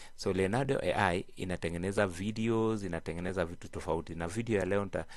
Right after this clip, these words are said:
video ya saa hii nitafanya Leonardo mara mbili. So, tutaanza na hii Leonardo. So, nitaenda kwa chat G T P kutengeneza kitu ambayo inaitwa, um, kit prompt. So, prompt yangu ni make a,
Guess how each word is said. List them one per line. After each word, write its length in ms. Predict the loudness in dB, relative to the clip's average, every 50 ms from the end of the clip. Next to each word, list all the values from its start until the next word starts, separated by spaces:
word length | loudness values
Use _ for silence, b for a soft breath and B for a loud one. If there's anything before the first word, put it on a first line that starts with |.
| B B B B B -2
video 280 | 0 2 6 8 8 8
ya 80 | 8
saa 160 | 8 6 4 4
hii 100 | 4 4
nitafanya 800 | 2 0 0 2 2 0 2 2 2 2 2 2 0 -2 -4 -6 -10 -14 -14 -10 -6
Leonardo 680 | -2 0 0 2 0 0 0 0 0 2 2 0 0 0
mara 320 | -2 -2 -2 -2 -2 -4
mbili. 380 | -4 -4 -4 -4 -4 -6 -8 -10 -12 B B B B B B B B
So, 260 | B 4 6 6 6
tutaanza 440 | 4 2 0 0 2 2 2 2 2
na 100 | 2 2
hii 100 | 2 2
Leonardo. 600 | 2 0 -2 -2 -2 -2 -2 -2 -4 -4 -8 -10 -10 -12 B B B B B B B
So, 140 | -2 -2 0
nitaenda 380 | 0 2 4 4 4 4 4
kwa 140 | 2 2 0
chat 260 | 0 0 -2 -2 -4
G 100 | -8 -8
T 120 | -8 -8 -8
P 220 | -4 -2 -2 -2
kutengeneza 1120 | -4 -6 -6 -4 -4 -2 -2 -2 0 0 0 0 2 2 2 2 2 2 0 0 -2 -4 -4
kitu 240 | -6 -4 -2 0 0
ambayo 300 | 0 2 2 2 4 2
inaitwa, 720 | 2 0 -2 -2 -2 -2 -2 0 0 0 0 -2 -4 -4
um, 160 | -6 -8 -10 -12 -12 -14 B B B B B B B
kit 200 | -4 -4 -4 -4 -4
prompt. 420 | 0 2 4 4 4 2 -2 -8 -10 -12 -12 B B B B B B
So, 340 | B 6 6 6 6 6 2 -2 -12 -14 -14 -6 0
prompt 280 | 0 0 2 2 2
yangu 240 | 4 4 4 4 2
ni 220 | 2 2 2 0 0 2
make 260 | 2 2 2 4 2
a, 300 | 2 2 0 -2 -4